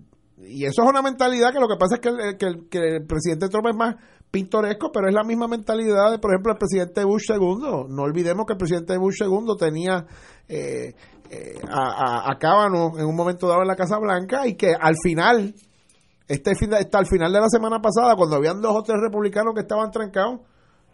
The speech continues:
el presidente Bush empezó a llamar senadores republicanos a pedir el voto por Kavanaugh. O sea, que tampoco nos creamos que esto es una cosa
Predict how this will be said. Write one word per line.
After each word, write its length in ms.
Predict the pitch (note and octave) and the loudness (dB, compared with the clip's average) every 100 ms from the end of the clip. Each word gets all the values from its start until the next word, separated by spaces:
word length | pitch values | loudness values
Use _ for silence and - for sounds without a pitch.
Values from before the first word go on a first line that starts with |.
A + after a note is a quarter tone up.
| - | -6
el 120 | D#3+ | -4
presidente 520 | D#3+ D3+ D3+ C3+ E3 | -2 -2 -2 0 0
Bush 180 | D#3+ F#3 | 0 0
empezó 320 | G#3+ G#3+ G3 | -2 -2 0
a 40 | |
llamar 320 | F3+ G3 F#3+ E3+ | 0 0 -4 -4
senadores 440 | A3 A3 F#3+ G#3 | -4 -4 -2 -2
republicanos 600 | G#3 G#3 A3 F#3 F3+ G#3 | -2 -4 -6 -2 -2 -2
a 20 | A3 | -2
pedir 220 | F#3 F#3 | 0 0
el 100 | G3+ | 0
voto 240 | F3 F3 | -4 -4
por 160 | G3+ G3+ | -8 -6
Kavanaugh. 380 | F#3 G#3 C4+ G#3 | -4 -4 -4 -4
O 20 | |
sea, 100 | F3 | -4
que 80 | D#3 | -4
tampoco 400 | C3 A#2 C#3 G#3+ | -6 -6 -6 -4
nos 160 | B3 | -4
creamos 360 | A#3+ G3 A3 A3 | -2 -2 -2 -4
que 60 | F#3+ | -6
esto 160 | G3 | -4
es 60 | G#3+ | -4
una 140 | G3+ | -4
cosa 360 | E3+ F#3 G#3+ | -4 -2 -2